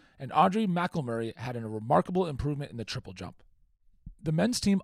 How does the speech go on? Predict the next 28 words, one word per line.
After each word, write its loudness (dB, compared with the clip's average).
also 8
had 0
a 2
solid 4
performance, 0
with -10
Aiden -2
Madison 0
and -6
Santiago 0
Ruiz -2
setting -6
personal 0
bests -2
in -6
the -2
mile -4
and -6
Blaze 0
Holland 0
matching -6
his -8
season -2
best -2
for -10
the -8
sixty-meter -6
dash. -12